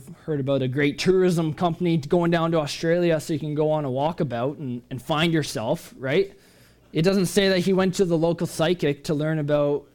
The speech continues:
read his palms and, and figure out what actually God wants. He heard from God, and he did as the angel of the Lord commanded.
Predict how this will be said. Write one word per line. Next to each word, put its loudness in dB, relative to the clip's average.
read 2
his -2
palms -2
and, -6
and -4
figure 2
out 0
what 0
actually -2
God 0
wants. -4
He -2
heard 0
from 0
God, 0
and 0
he 2
did 2
as -2
the 0
angel -2
of -4
the -4
Lord -4
commanded. -10